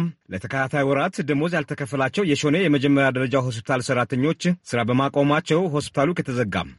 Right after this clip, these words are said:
ሁለተኛ ሳምንት እንደሆነው ሰራተኞችና የሾኔ ከተማ ነዋሪዎች ተናግረዋል።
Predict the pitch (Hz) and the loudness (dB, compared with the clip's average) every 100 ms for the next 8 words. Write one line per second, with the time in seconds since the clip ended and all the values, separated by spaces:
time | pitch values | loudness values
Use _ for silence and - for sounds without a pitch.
0 | _ 107 117 143 139 143 139 143 147 135 | _ -4 0 0 2 2 2 2 2 2
1 | 143 139 185 180 147 135 143 131 - 127 | 2 2 2 0 0 0 0 -2 -2 0
2 | 147 165 _ 143 147 143 127 127 127 123 | 0 -2 _ -2 2 2 2 0 0 2
3 | 123 120 120 143 139 143 156 | 2 2 0 0 0 2 2